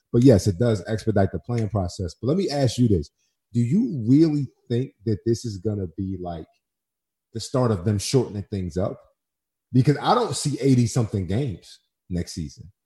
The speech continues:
I would love to see if they shortened it up to where those traveling days and those stories in between, if only sixty-something games happen, that makes it better. Somebody told me all of this, like, what we might finally see is, all right, let's kinda scale back on the eighty-two games.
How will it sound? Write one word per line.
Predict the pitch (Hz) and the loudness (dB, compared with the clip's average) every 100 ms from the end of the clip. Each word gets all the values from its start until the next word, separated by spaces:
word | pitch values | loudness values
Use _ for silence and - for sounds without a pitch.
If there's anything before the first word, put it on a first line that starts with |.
| _ _ _ - | _ _ _ -2
I | 110 214 | 4 4
would | 233 | 4
love | 156 147 - | 4 2 2
to | 120 | -2
see | 143 120 | 0 0
if | 98 | 2
they | 113 | 2
shortened | - 131 107 107 | 2 0 0 0
it | 113 | 0
up | - | -2
to | 110 | -2
where | 110 107 | 0 2
those | 127 | 0
traveling | - 127 123 117 110 | 2 4 6 4 2
days | 113 113 95 | 4 2 2
and | 101 | -2
those | 104 | 0
stories | 120 113 98 | 2 2 2
in | 95 | -2
between, | 87 - 120 110 101 _ _ 120 | -4 -4 -2 -2 -6 _ _ -8
if | - | -4
only | 180 170 | 0 2
sixty-something | 117 151 131 113 110 104 | 2 -2 -2 -4 -2 -2
games | 104 151 143 | -2 -2 -2
happen, | 120 98 - 87 | -2 -4 -6 -4
that | 127 123 113 | -2 0 0
makes | 113 - 82 | 0 -2 -8
it | 78 | -8
better. | 107 92 - | -6 -6 -4
Somebody | - 214 226 | 2 6 6
told | 139 170 147 | 6 4 2
me | 120 | 0
all | 110 139 135 | 0 2 2
of | 104 | 0
this, | 98 | 0
like, | 110 92 - _ _ _ | 0 -2 -4 _ _ _
what | 107 | -2
we | 120 | 0
might | 107 131 151 - | 0 0 0 -2
finally | 131 123 101 | 0 2 0
see | 95 143 139 | 0 2 2
is, | 95 | 2
all | 101 104 85 | 2 -2 -4
right, | - | -6
let's | 120 131 | -8 -4
kinda | 170 151 90 _ _ | 0 0 -2 _ _
scale | - 127 117 | -6 0 2
back | 101 113 104 | 4 2 0
on | 90 | -6
the | 82 | -6
eighty-two | 98 92 - 87 | -8 -10 -14 -14
games. | 92 85 _ _ | -14 -14 _ _